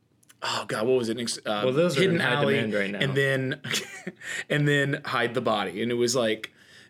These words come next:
Speaker 1: the, it was one of those things where obviously it was a joke, but I guess, uh, she didn't take it too seriously.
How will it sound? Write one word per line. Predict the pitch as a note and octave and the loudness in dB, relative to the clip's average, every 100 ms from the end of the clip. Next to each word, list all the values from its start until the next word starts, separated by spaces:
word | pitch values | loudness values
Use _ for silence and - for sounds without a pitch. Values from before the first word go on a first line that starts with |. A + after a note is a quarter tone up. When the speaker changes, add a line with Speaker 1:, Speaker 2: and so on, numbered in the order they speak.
| - | -2
Speaker 1:
the, | E3 F#3+ | 0 4
it | G3 | 6
was | F#3+ D3+ | 6 6
one | G3+ | 4
of | F#3 | 4
those | E3 | 4
things | F3+ E3 C3+ | 2 2 4
where | C3+ C3+ | 2 2
obviously | C#3+ C#3+ C#3+ D3+ | 2 2 2 2
it | C3 | 2
was | A2+ | 2
a | A2+ | 0
joke, | G#2 G#2+ A2 A2 A2 - | -2 0 2 2 0 -6
but | A2 | -6
I | A2 | -4
guess, | A2 G#2 - | -6 -6 -6
uh, | A2 A2+ | -6 -6
she | G#2+ A2 G#2+ | -6 -4 -4
didn't | G#2 G2+ - | -4 -6 -8
take | - G#2+ A2 | -4 -4 -4
it | G#2+ | -8
too | A2 | -6
seriously. | - A2 A2 G#2+ A#2+ B2 | -4 -2 -4 -4 -6 -8